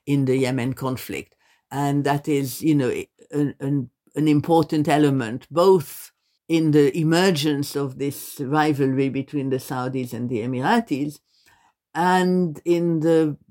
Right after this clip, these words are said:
potential future of what, you know, of the country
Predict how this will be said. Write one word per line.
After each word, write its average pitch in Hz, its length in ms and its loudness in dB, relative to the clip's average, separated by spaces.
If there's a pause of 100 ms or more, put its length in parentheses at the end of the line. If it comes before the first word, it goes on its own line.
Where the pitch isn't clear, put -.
(140)
potential 156 720 0
future 147 720 -2
of 135 480 -4
what, 135 240 -4 (180)
you 147 140 2
know, 120 160 0
of 127 100 -2
the 120 100 -6
country 120 600 -4